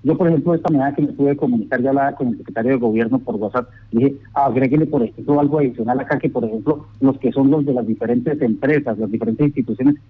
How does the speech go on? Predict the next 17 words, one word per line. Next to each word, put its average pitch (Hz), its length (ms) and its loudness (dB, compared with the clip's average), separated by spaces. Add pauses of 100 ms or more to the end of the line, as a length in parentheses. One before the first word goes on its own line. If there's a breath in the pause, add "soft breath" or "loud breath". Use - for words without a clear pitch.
(180)
que 147 140 0
acrediten 131 540 2
qué 170 120 -2
funcionarios 156 480 0
realmente 135 380 2
son 170 80 0
los 151 100 0
que 151 80 -2
trabajan, 131 420 -2 (300)
habiliten 131 500 2
un 156 140 2
puesto 151 360 0
o 127 260 2
una, 139 240 4
o 135 160 -4
una 135 260 0
página 147 420 2